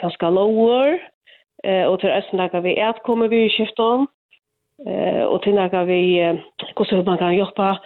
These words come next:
til at folk får betri atgang til tryggingar, atgang til bostad, til uppbygging,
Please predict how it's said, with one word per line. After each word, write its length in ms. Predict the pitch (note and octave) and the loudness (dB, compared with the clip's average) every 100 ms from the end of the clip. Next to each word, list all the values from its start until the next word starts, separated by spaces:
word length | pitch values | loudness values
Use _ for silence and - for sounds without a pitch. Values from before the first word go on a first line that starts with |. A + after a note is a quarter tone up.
| - - - | -18 -20 -8
til 220 | G#3+ G#3 | -2 0
at 100 | F#3+ F#3 | 0 0
folk 160 | G#3+ - | -4 -2
får 160 | G3 | -2
betri 320 | F#3 F#3+ - E3 | 0 -2 0 -2
atgang 400 | - - F3+ F3+ | -2 -4 -4 -4
til 220 | F3+ F3 - - | -4 -4 -6 -4
tryggingar, 800 | F#3+ - G3+ G3+ G3+ A3 G#3+ B2 | -2 0 0 0 0 0 0 0
atgang 320 | F#3 - F#3 - | -2 -2 -4 -2
til 140 | F#3 | 0
bostad, 720 | A3 A#3+ - - A#3 A#3 B3+ - _ _ _ - | 2 2 0 -2 0 0 -2 -6 _ _ _ -6
til 180 | G#3 G3+ | 0 0
uppbygging, 640 | - A3 A3 A3+ B3 C4+ | 2 0 2 2 2 0